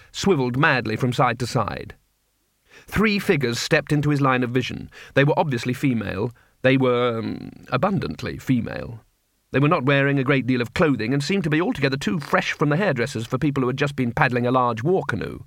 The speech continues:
But this is often the case with beautiful Amazonian warriors. A thin trickle of coconut milk began to dribble off the end of Rincewind's beard. The leading woman brushed aside her long blonde hair and gave him a bright smile.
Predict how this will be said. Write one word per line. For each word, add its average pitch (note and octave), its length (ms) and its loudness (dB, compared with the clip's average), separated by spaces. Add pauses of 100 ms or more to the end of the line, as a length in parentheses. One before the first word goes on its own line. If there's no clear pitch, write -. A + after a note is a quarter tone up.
(680)
But E3+ 80 0
this G3+ 140 2
is G3 80 -2
often - 240 0
the A2+ 80 -4
case G2 300 -2
with A#2 160 -2
beautiful A2+ 480 0 (240)
Amazonian A#2+ 600 2
warriors. B2+ 540 0 (760)
A C3+ 80 4
thin A3 300 2
trickle G3 280 2
of F3+ 80 -2
coconut C#3+ 460 0
milk A#2+ 300 -2
began C3+ 220 0
to C3 80 -4
dribble B2+ 340 2
off A2+ 100 -2
the C3 100 0
end B2 140 2
of A#2 80 -2
Rincewind's B2+ 420 0
beard. G#2+ 480 -2 (800)
The D3 80 6
leading F3+ 340 2
woman D3 340 2
brushed D#3 240 -2
aside C#3 360 2
her C3 160 2
long C3 300 2
blonde C3 280 2
hair B2 280 2
and A#2+ 120 0
gave C3 160 2
him C3+ 100 2
a B2 40 0
bright B2 260 2
smile. G2 540 -2